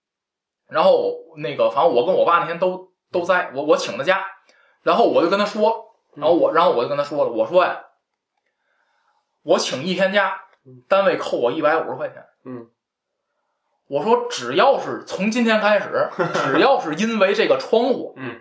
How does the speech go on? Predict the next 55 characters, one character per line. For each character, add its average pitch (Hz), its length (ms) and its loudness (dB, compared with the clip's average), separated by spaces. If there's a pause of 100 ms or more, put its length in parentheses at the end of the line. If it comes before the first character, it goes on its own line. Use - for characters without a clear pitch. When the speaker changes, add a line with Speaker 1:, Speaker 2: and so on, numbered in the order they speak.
Speaker 1:
我 131 240 2
再 175 180 2
请 104 300 -10
假， 123 260 0 (220)
Speaker 3:
嗯。 120 280 -20
Speaker 1:
你 147 280 -4
来， 175 640 0
Speaker 2:
嗯。 127 280 -8 (360)
Speaker 1:
你 143 160 -12
就 165 120 -2
给 160 120 4
我 131 140 2
一 139 80 -4
百 139 160 0
五。 - 280 -10 (1400)
你 151 140 -14
说 202 220 0
明， 147 200 -2
我， 147 220 4
然 170 80 6
后 175 80 6
我 - 80 4
说 180 100 4
我 143 120 6
说 202 180 2
明 160 180 -2
白 143 120 0
了 131 100 -4
吗？ 135 100 -12 (440)
<laughs> - 1500 -8
然 143 100 0
后 147 80 2
他 165 80 -4
没 147 140 0
话 143 240 -2
说 113 140 -4
了， - 100 -4 (400)
然 151 100 -2
后， 156 280 2
然 160 120 -2
后， 160 140 2
然 147 100 2
后 156 140 2
他 160 60 -4
在 156 80 2
那 143 80 4
儿 143 100 -2
自 156 140 -12
己， 139 40 -8
自 135 80 -12
己 151 40 -10
那 135 80 0
儿 135 40 -4
干 135 200 -2
活， 139 100 -6